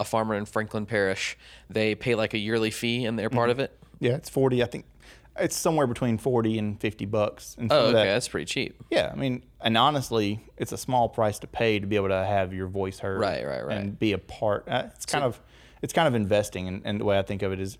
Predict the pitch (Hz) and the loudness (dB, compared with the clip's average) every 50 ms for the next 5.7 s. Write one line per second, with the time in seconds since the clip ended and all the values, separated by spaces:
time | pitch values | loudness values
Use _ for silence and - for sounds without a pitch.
0 | - - 113 117 - 120 117 113 107 98 110 110 107 - - 101 101 101 98 - | -10 -10 -10 -8 -4 0 0 2 2 4 4 2 2 2 -2 -4 -4 -4 -4 -6
1 | 110 104 107 98 - - 104 98 - - 98 95 95 95 - - - - - - | -8 -8 -8 -8 -6 -6 -6 -6 -6 -6 -6 -4 -6 -6 -8 -14 -20 -20 -20 -20
2 | _ _ - _ _ - - 110 92 98 104 107 98 - 104 98 95 - - - | _ _ -20 _ _ -8 -4 -4 -2 0 -2 -2 -4 -4 -4 -4 -2 -4 -4 -6
3 | 101 104 101 98 101 - - _ _ _ - 127 123 117 113 107 123 127 131 113 | -6 -4 -4 -6 -8 -10 -12 _ _ _ -8 -6 -6 -4 -4 -4 -6 -4 -2 -2
4 | 101 92 92 98 113 113 98 95 95 92 95 104 - 123 123 117 123 127 135 135 | -2 -2 -2 -2 -2 -2 -4 -8 -8 -10 -10 -4 -2 0 2 2 2 4 4 4
5 | 131 104 67 107 117 131 131 135 135 131 123 123 - - | 4 4 2 2 4 4 4 4 4 4 4 2 0 -4